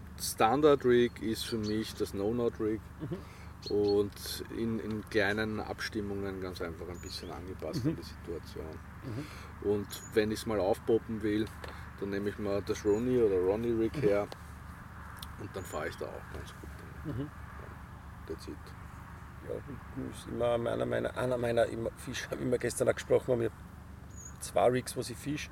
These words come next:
Speaker 2: maximal drei. Wenn ihr mal was ausprobieren möchtet, ich bin halt jetzt der,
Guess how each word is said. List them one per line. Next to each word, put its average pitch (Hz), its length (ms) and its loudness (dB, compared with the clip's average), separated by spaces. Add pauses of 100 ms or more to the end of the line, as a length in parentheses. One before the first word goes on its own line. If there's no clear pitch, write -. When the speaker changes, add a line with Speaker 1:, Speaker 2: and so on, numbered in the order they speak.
(420)
Speaker 2:
maximal 98 500 4 (100)
drei. 104 400 8 (600)
Wenn 117 140 2
ihr 127 80 8
mal 131 140 10
was 120 160 10
ausprobieren 123 540 4
möchtet, 117 340 4 (100)
ich 143 140 -2
bin 131 180 4
halt 123 140 6
jetzt - 180 -2
der, 110 320 10